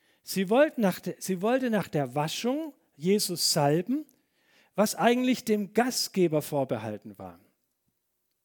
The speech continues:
Aber es war immer der Ausdruck von Wertschätzung und Ehre. Und er hat ja gesagt, je reicher einer war, desto größer wurde das, desto besser war das Öl.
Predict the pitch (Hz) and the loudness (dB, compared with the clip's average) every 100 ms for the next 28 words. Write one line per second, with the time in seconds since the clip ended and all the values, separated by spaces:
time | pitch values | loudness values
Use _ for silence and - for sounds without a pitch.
0 | _ _ _ _ _ _ _ _ 143 180 | _ _ _ _ _ _ _ _ 2 4
1 | 269 269 - _ _ - 175 - 208 208 | 2 0 -8 _ _ -8 -6 0 2 2
2 | - 262 320 330 302 - - 220 185 240 | -2 -2 0 2 0 -2 0 0 2 0
3 | - - 226 - - 170 156 160 190 202 | -2 -4 -6 -6 -4 -4 0 0 2 0
4 | - 190 - 190 170 160 - 165 156 139 | -4 -4 -4 -4 -6 -8 -2 0 0 -2
5 | 151 147 147 143 151 190 - 160 156 214 | -2 -2 -2 -2 2 2 0 -2 0 0
6 | - 202 180 190 160 156 185 160 - 143 | 0 0 0 -2 -2 -2 -2 -4 -8 -12
7 | _ - 143 - 180 170 170 175 - - | _ -10 -8 -4 -2 -2 0 -2 -4 -16
8 | _ _ - 160 - _ _ 165 - 151 | _ _ -8 -8 -10 _ _ -6 -4 -4
9 | 165 151 160 160 170 160 165 143 98 | 0 0 0 0 0 -2 0 0 0